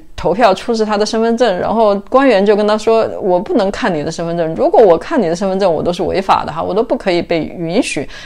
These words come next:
看你的身份证。”都到了这个地步，就你主动出示他，他都不敢看了。那我昨天讲了这个加州州长通过的一个法律，就是为了针对 Huntington Beach 这个红的市的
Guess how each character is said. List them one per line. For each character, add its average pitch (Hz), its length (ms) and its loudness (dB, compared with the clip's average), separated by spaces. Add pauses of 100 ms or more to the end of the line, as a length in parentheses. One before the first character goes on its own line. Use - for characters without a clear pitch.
(140)
看 202 240 0
你 160 120 -4
的 - 100 -6
身 165 160 -6
份 165 140 -6
证。” 160 180 -2
都 214 100 -2
到 214 220 4
了 170 80 4
这 320 140 -2
个 208 100 2
地 170 160 2
步， 156 100 -2
就 262 140 4
你 233 180 4
主 190 240 -2
动 240 160 2
出 302 160 -2
示 269 140 4
他， 214 160 2
他 226 80 0
都 226 80 2
不 240 100 0
敢 165 160 0
看 254 240 0
了。 156 160 -2 (440)
那 262 260 6
我 185 260 8
昨 196 200 2
天 277 200 2
讲 165 240 2
了 160 160 2
这 170 140 -2
个 160 280 2
加 220 280 4
州 220 140 6
州 226 160 4
长 - 200 -2
通 233 220 -2
过 233 160 4
的 160 60 2
一 160 100 -2
个 185 80 0
法 - 220 0
律， 165 100 -2
就 175 100 -2
是 175 120 -2
为 185 120 2
了 156 160 0 (140)
针 240 380 2
对 208 280 4 (300)
Huntington 240 480 2
Beach 185 400 0
这 175 100 0
个 160 140 0
红 170 380 -2
的 180 260 4
市 196 340 0
的 139 200 0